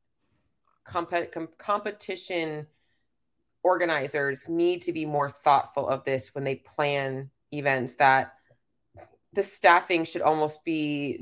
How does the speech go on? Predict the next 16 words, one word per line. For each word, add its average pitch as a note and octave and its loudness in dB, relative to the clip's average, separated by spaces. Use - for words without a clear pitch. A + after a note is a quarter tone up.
the, C3+ 4
the, E3 -2
the F3 -2
staffing F#3+ 2
should F3 -6
dictate D#3 -2
how D3+ 0
many D3+ -4
people C3 -8
they A#2 -2
take B2+ -8
on A2 -2
as A2+ -8
athletes. - 0
It's - -2
just, - -4